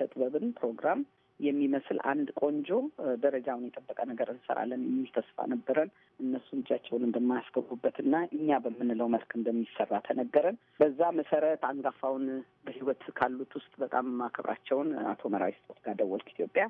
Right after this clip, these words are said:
ይሄ ቤት በእነ አውላቸው፣ በእነ መራዊ ስጦት፣ በእነ አስናቀች፣ በእነ እትዬ አስካለ፣ በእነ እትዬ ጠለላ ተመስርቶ እዚህ የደረሰ ቤት ነው። እኛ ከነሱ በኋላ ነው መተን የዛ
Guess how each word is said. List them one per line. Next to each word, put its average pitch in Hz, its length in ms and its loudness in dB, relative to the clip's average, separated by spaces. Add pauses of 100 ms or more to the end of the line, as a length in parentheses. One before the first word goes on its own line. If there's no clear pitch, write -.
(380)
ይሄ 143 160 2 (100)
ቤት 170 220 0
በእነ 127 220 0
አውላቸው፣ 131 520 0 (100)
በእነ 135 300 -2
መራዊ 131 340 2
ስጦት፣ 127 420 -2 (180)
በእነ 131 240 2
አስናቀች፣ 135 560 -2 (140)
በእነ 135 300 2 (320)
እትዬ - 300 -6
አስካለ፣ - 420 -2
በእነ 139 200 2
እትዬ 147 220 -4
ጠለላ 139 360 2
ተመስርቶ 139 520 -4 (440)
እዚህ 151 200 2
የደረሰ 131 480 0
ቤት 127 240 0
ነው። 110 180 -2 (200)
እኛ 131 340 4
ከነሱ 135 580 -4
በኋላ 123 380 2
ነው 120 140 -8 (260)
መተን 135 360 -2
የዛ 127 200 -2